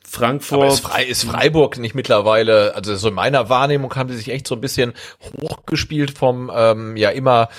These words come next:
Speaker 2: ähm, Abstiegskandidaten, jetzt eigentlich eher so zu einem Team fürs gesicherte Mittelfeld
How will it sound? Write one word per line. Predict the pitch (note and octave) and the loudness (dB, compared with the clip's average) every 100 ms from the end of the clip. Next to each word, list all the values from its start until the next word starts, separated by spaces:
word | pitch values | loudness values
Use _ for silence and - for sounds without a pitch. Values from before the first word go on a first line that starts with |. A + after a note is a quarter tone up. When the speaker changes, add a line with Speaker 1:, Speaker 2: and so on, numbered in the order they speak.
| - - | -14 -4
Speaker 2:
ähm, | A2 A2+ | -2 0
Abstiegskandidaten, | D3 - - E3+ - - D#3+ D#3 D3 C#3+ D3+ D3+ D3 | -2 -2 -4 -6 -6 -2 -2 0 2 4 4 0 -8
jetzt | A2+ B2 - - | -4 -4 -4 -2
eigentlich | B2+ C3+ C3+ B2 | 0 0 -2 -4
eher | C3+ B2 B2+ B2+ | 2 4 4 0
so | B2+ B2+ | -4 -4
zu | A#2 B2 | -4 -6
einem | B2 | -6
Team | A#2 C3+ C3+ | -6 -8 -6
fürs | - B2 - | -4 -2 -2
gesicherte | A#2 C3 C3 C3 A#2 | -4 -4 -2 -2 -4
Mittelfeld | C#3+ E3 - D#3+ D3+ | -4 -6 2 2 2